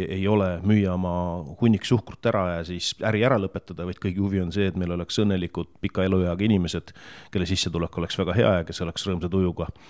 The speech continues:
Aga lahendus on, veel kord, nagu ma ütlesin, tarbimises mõõdukus, äh, elustiilis liikumine. Ja seda saab koos teha. Ja nüüd erinevalt paljudest ministritest ja nõunikest, äh, ja igasugu muudest, äh,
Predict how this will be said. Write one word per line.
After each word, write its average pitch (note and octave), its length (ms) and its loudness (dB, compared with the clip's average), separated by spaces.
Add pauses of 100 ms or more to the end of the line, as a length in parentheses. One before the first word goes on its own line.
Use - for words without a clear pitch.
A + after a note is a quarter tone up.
(520)
Aga F#2+ 480 0
lahendus G#2+ 480 2
on, F#2 160 -4
veel A2 160 0
kord, F2+ 160 -8
nagu F#2 160 -4
ma G#2 80 2
ütlesin, - 240 -8
tarbimises G2 480 0
mõõdukus, C3 540 -4 (340)
äh, F#2 220 -10
elustiilis G2 580 -2
liikumine. F2 480 -4 (500)
Ja F2 80 -10
seda C#3+ 160 4
saab F#2 160 0
koos G#2 240 -2
teha. F#2 220 -4 (100)
Ja G2 160 -2
nüüd G2+ 160 0
erinevalt A#2+ 320 2
paljudest A#2 400 0
ministritest G#2+ 720 -2
ja G2+ 40 0
nõunikest, - 720 0
äh, F#2 240 -4
ja G2 140 -2
igasugu G2+ 260 -2
muudest, D3 400 -2
äh, F#2+ 320 -2